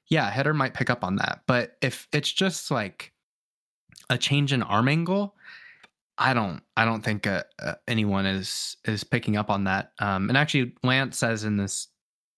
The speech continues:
breakdown that he's heard the phrase, "Does the breaking ball fit their throw?" frequently in conversations. So basically speaking to that, like,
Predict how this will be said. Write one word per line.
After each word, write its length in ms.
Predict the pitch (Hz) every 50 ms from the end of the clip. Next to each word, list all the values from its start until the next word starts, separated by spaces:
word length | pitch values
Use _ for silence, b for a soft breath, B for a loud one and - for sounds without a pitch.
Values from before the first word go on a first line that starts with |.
| -
breakdown 540 | - 127 127 - 101 98 95 98 98 101 - B B B B B B B B
that 120 | - 117
he's 200 | 120 117 110 -
heard 260 | - - 131 131 123 113
the 60 | 113
phrase, 640 | - - 123 117 113 110 107 104 98 - - - - - _ _ _ _ - -
"Does 420 | 107 117 117 120 117 113 110 - -
the 120 | - -
breaking 360 | - - 135 143 - 160 143 135
ball 240 | 135 135 131 127
fit 420 | - - - - 120 110 - _ _ _ _ -
their 120 | 117 104
throw?" 440 | - - - 120 113 107 107 104 101 101
frequently 580 | - - 113 107 104 - 110 - - 104 101
in 120 | 98 98 101
conversations. 800 | - - 98 95 - - - 95 92 - - - 101 98 - -
So 360 | - 117 107 98 95 95 - B B B B B B B B B B B _ _ _ _ _ _ _ _ - -
basically 380 | - 127 131 - - - 113 98
speaking 340 | - - 110 - - 101
to 100 | 90 -
that, 300 | 98 107 113 120 95 -
like, 400 | - 92 92 - - - - -